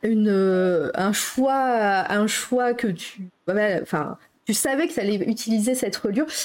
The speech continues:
Alors je dis ça, je veux parler de ce, de ce point de, de, de design de livre parce que le prochain cycle d'un mois, donc ça sera peut-être pas en mois d'août, hein, mais en tout cas ça sera bientôt, on va parler des livres atypiques. Donc on va pas parler un mois de livres,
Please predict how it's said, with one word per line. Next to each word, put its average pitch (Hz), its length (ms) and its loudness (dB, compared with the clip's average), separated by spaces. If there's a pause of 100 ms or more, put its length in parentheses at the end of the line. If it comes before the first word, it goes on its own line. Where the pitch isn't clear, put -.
Alors 190 140 0
je 190 100 -2
dis 220 80 2
ça, 254 420 -2 (220)
je 196 160 2
veux 233 100 0
parler 247 320 0
de 220 140 0
ce, - 180 -2
de 190 240 2
ce 214 140 0
point 254 400 0
de, 170 880 2
de, 170 140 0
de 160 200 2
design 233 520 2
de 208 80 2
livre 269 260 0
parce 190 300 -4
que 277 200 0 (400)
le 190 200 2
prochain 269 640 0
cycle 190 680 -2
d'un 202 220 2
mois, 220 360 2
donc 185 180 2
ça 196 120 -2
sera 196 160 -4
peut-être 214 180 -4
pas 254 120 -2
en 247 100 2
mois 226 160 2
d'août, 208 320 0
hein, 165 80 0
mais 170 260 4
en 170 160 0
tout - 100 -16
cas 226 140 -2
ça 202 120 -2
sera 180 180 -2
bientôt, 180 320 0 (440)
on 208 80 2
va 196 160 2
parler 254 280 2
des 233 120 2
livres 240 360 2
atypiques. 220 720 -4 (340)
Donc 185 100 0
on 202 60 0
va 196 140 0
pas 247 100 0 (180)
parler 220 380 0
un 262 140 0
mois 254 280 2
de 226 140 2
livres, 277 500 2